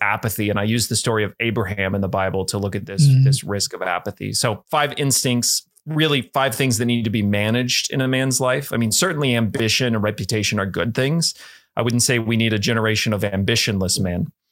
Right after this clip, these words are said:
Speaker 1: but ambition is a thing that can get out of proportion in our life and can actually lead to destruction, as I sh-, tried to show. Same with adventure, same with reputation. So these are really instincts to be managed, be aware of, and be checked within a man's life.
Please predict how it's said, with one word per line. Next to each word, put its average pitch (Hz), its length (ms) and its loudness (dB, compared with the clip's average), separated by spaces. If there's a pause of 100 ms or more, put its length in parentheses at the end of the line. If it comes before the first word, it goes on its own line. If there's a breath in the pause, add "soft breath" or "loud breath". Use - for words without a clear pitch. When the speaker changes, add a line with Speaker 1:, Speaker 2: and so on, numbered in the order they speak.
(400 loud breath)
Speaker 1:
but 165 120 2
ambition 151 460 2
is 123 140 2
a 117 120 2
thing 127 240 0
that 120 120 0
can 120 180 0
get 117 320 0
out 110 180 0
of 113 140 -4
proportion 120 560 -2
in 87 120 -4
our 80 140 -2
life 80 300 -4
and 107 100 -2
can 110 120 0
actually 110 400 0
lead 110 260 0
to 104 60 -2
destruction, 110 640 -2
as 92 120 -4
I 92 120 -2
sh-, - 160 -6
tried 104 220 -4
to 95 40 -6
show. 104 380 0
Same 117 240 0
with 117 160 -2
adventure, 110 580 0
same 110 280 0
with 110 120 -4
reputation. 107 840 -2 (200 loud breath)
So - 120 -2
these 143 180 2
are 147 80 2
really 131 340 2
instincts 123 480 0
to 120 60 -2
be 107 140 0
managed, 107 720 0
be 120 100 -2
aware 107 340 2
of, 101 160 0
and 95 120 -2
be 98 100 -2
checked 95 460 -4
within 101 220 -6
a 95 60 -2
man's 90 380 -2
life. - 360 -6